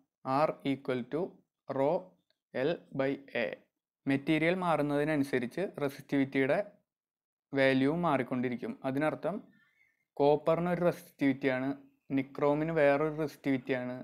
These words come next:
അലുമിനിയത്തിന് വേറൊരു റെസിസ്റ്റിവിറ്റി ആണ്. അതുപോലെ തന്നെ മെറ്റീരിയൽസ് മാറിക്കൊണ്ടിരിക്കുമ്പോൾ റെസിസ്റ്റിവിറ്റിയുടെ വാല്യൂവും മാറിക്കൊണ്ടിരിക്കും. അപ്പോൾ ഈ കിട്ടിയിരിക്കുന്നതാണ് law of resistance-ിലെ മെയിൻ ആയിട്ടുള്ള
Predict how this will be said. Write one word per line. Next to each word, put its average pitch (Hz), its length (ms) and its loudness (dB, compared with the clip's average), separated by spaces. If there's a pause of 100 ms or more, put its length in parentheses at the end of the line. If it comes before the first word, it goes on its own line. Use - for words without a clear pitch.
(380)
അലുമിനിയത്തിന് 143 680 0 (880)
വേറൊരു 139 360 2
റെസിസ്റ്റിവിറ്റി 139 480 -2
ആണ്. 135 120 -2 (280)
അതുപോലെ 143 340 2
തന്നെ 165 180 -4 (920)
മെറ്റീരിയൽസ് 160 560 2
മാറിക്കൊണ്ടിരിക്കുമ്പോൾ 143 840 0 (460)
റെസിസ്റ്റിവിറ്റിയുടെ 143 680 2
വാല്യൂവും 139 400 4 (100)
മാറിക്കൊണ്ടിരിക്കും. 131 680 0 (600)
അപ്പോൾ 151 220 0 (420)
ഈ 143 120 4
കിട്ടിയിരിക്കുന്നതാണ് 160 760 0 (1200)
law 143 240 4
of 156 80 -6 (140)
resistance-ിലെ 147 600 -2 (520)
മെയിൻ 143 260 2
ആയിട്ടുള്ള 143 360 -2